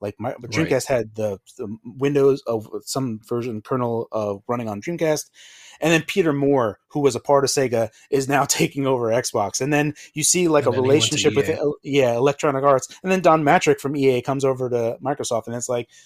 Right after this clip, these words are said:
Speaker 1: "Well, what the hell's going on there, guys?" But yeah, it's like, um, Peter Moore was great for Xbox. Don Mattrick wasn't. And,
Speaker 2: Yeah.
Speaker 1: uh, yeah, that whole thing is, is whatever. It's unfortunate,
Speaker 2: Yeah.
Speaker 1: but, um,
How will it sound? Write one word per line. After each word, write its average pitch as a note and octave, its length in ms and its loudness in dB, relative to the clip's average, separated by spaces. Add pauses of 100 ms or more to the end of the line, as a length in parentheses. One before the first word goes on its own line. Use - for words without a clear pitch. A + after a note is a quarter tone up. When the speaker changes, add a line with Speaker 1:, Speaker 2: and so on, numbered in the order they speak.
(160)
Speaker 1:
"Well, A#2+ 100 0
what D3 100 4
the C#3 80 4
hell's D3 200 4
going D3+ 180 4
on C3+ 120 0
there, D#3+ 180 0
guys?" B2+ 260 2 (240)
But E3+ 120 2
yeah, E3 180 4
it's C#3 200 0
like, C#3+ 220 0
um, C3 360 0 (260)
Peter G#3 180 2
Moore F3+ 240 4
was D3 140 0
great C#3 340 -2
for D#3 220 -2
Xbox. D#3+ 680 -2
Don C3+ 220 -2
Mattrick C#3 340 -6 (100)
wasn't. C3+ 560 -4 (460)
And, C#3+ 400 -2
Speaker 2:
Yeah. - 680 -18
Speaker 1:
uh, B2+ 480 0 (300)
yeah, C3+ 200 -8 (120)
that D#3+ 220 2
whole G#3+ 180 4
thing D3 320 -2
is, A2 360 -6
is G#2+ 480 -8 (600)
whatever. A2+ 500 -2
It's F3+ 160 0
unfortunate, D3 520 0
Speaker 2:
Yeah. B2+ 160 2
Speaker 1:
but, B2 40 -6
um, A#2+ 400 0